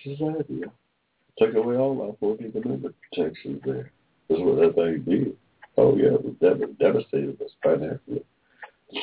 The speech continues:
It stopped us right there. Financially,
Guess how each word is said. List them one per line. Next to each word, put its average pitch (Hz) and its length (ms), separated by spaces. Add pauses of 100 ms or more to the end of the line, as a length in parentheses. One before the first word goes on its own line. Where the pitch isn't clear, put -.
(460)
It - 200 (360)
stopped 117 320
us 104 140 (440)
right 110 440
there. - 260 (1500)
Financially, 95 600